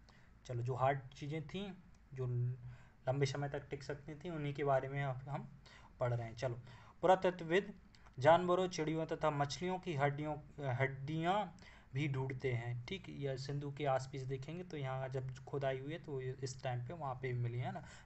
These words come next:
नर्मदा के जो, नर्मदा sector है, नर्मदा sector पे जो sites हैं, वहाँ पे भी ऐसी चीज़ें मिली हैं, ठीक। जैसे कहीं-कहीं मानव की खोपड़ी मिली है, तो वो खोपड़ी मतलब जो head है ना, इससे उन्हें यहाँ जानने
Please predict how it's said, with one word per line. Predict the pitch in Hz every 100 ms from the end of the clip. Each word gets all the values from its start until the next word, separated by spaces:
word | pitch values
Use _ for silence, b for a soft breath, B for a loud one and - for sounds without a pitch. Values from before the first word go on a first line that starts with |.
| 139
नर्मदा | 135 143 143 139
के | 147 143
जो, | 139 131 120 117 - - 120 117
नर्मदा | 120 131 143 143
sector | 139 139 139 151 151
है, |
नर्मदा | 160 143 135 135
sector | 127 135 139
पे | 127 131
जो | 131
sites | 131 131 131 -
हैं, | 151
वहाँ | 123
पे | 123 135
भी | 180
ऐसी | 165 147
चीज़ें | 139 127 123
मिली | 120 117 120
हैं, | 120
ठीक। | 151 160 - B B B B B B B B -
जैसे | 123 135 131
कहीं-कहीं | 131 131 127 131
मानव | 127 123 123 -
की | 139
खोपड़ी | - 123 - 127
मिली | 123 120 120
है, | 120 -
तो | -
वो | 170 180 - - - - - - - - -
खोपड़ी | 143 143 170
मतलब | 180 220 180
जो | 160
head | 131 127 120
है | 123 151
ना, | 214 - - - - - - - - - - - - - - - B B B B B B B -
इससे | 175 - 202
उन्हें | 185 165 170 180
यहाँ | 147 143 165
जानने | 143 143 143 156